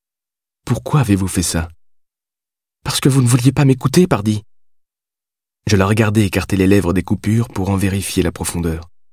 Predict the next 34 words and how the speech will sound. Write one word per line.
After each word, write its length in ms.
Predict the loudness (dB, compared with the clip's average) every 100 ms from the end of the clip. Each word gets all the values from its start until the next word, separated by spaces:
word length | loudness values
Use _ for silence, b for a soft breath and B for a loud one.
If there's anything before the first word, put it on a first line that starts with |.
| _ _ _ _ _ _ _ _ -4
Je 120 | 0
vais 80 | 2
vous 100 | 4
conduire 340 | 4 4 4
à 20 |
l'hôpital. 440 | 2 -2 -4 -4 -6 _ _ _ _ _ 0
Il 100 | 2
vous 100 | 2
faut 180 | 2
quelques 240 | 2 0 0
points 160 | 0
de 60 | -2
suture. » « 400 | -2 -4 -6 -6 -14 _ _ _ _ _ _ _ _ _ _ _ _ _ _ -2
Je 160 | 2
vais 100 | 4
me 60 | 4
les 80 | 4
faire 160 | 4
moi-même. 340 | 4 6 4 2 -4 _ _ -2
Je 140 | 0
suis 200 | 2 4
infirmière, 480 | 4 2 2 4 4
n'oubliez 280 | 2 2 2
pas. 200 | 0 -4 -10 _ _ _ _ _ _
J'aurai 260 | 0 4 4
juste 240 | 2 2
besoin 260 | 2 2 2
de 80 | 0
fils 240 | 0 -2
chirurgical 680 | -2 -2 0 -2 0 0 0
et 80 | 0
d'une 200 | 2 2
aiguille 180 | 2 0
stérile. » « 460 | -2 -2 -2 -4